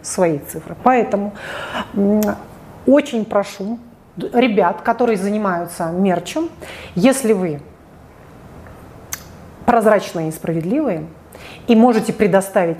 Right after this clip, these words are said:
абсолютную такую уверенность в том, что никто никого не обманывает, пожалуйста, пишите мне. Я буду заказывать у вас кепки,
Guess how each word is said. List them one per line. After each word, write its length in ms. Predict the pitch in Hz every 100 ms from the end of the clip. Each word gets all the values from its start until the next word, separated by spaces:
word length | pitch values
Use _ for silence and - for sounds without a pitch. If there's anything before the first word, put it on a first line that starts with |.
| -
абсолютную 1040 | - - - 202 202 240 233 - 180 175
такую 360 | 165 170 - 170
уверенность 500 | 147 208 190 160 156
в 40 |
том, 180 | - 170
что 320 | - 160 156 - - -
никто 420 | 180 196 - -
никого 340 | 175 156 170 165
не 120 | 165
обманывает, 540 | 175 277 330 226 -
пожалуйста, 400 | 175 165 190 190 -
пишите 340 | 160 - 165 170
мне. 240 | 170 170
Я 80 | 175
буду 160 | 175
заказывать 480 | 170 180 170 165 156
у 40 | 165
вас 180 | 156 -
кепки, 500 | 269 269 - 233 233